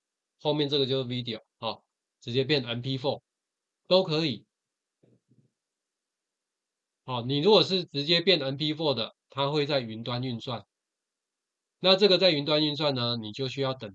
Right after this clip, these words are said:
一下。也就是说，它如果算完了，它会寄 mail 通知你。那如果你是算图片的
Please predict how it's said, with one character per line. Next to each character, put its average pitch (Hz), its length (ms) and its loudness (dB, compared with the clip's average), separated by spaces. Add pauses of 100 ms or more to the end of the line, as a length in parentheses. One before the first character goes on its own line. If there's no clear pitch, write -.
一 104 40 -16
下。 113 260 -10 (920)
也 120 140 -2
就 165 160 6
是 170 60 4
说， 160 160 2
它 156 140 -2
如 156 100 0
果 120 100 0
算 151 280 -2
完 98 200 -8
了， 101 200 -10 (460)
它 131 220 -4
会 131 500 0
寄 151 220 -2
mail 127 240 -2
通 107 180 -12
知 113 140 -12
你。 110 160 -14 (280)
那 180 160 2
如 202 160 2
果 202 140 8
你 127 160 0
是 135 480 -2
算 131 460 -2
图 113 280 -10
片 147 240 -2
的 107 220 -8